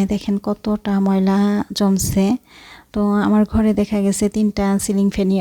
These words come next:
অনেক বেশি ময়লা হয়েছে। তো ভাবছি যে আজকে এগুলি সব পরিষ্কার করে নেব।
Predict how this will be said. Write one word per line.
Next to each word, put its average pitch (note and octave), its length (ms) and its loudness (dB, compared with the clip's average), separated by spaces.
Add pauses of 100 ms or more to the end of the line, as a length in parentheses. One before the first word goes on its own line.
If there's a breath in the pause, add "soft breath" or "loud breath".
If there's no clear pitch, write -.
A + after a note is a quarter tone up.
অনেক G#3 240 2 (100)
বেশি G3+ 420 -2 (240)
ময়লা G3 320 0
হয়েছে। F#3 420 2 (800 loud breath)
তো G3+ 120 -2 (200)
ভাবছি G3 380 0
যে F#3+ 140 -2
আজকে F#3 360 -4
এগুলি F3+ 340 0
সব E3+ 260 -2
পরিষ্কার G3 460 -2
করে F#3 220 0
নেব। F3+ 220 -2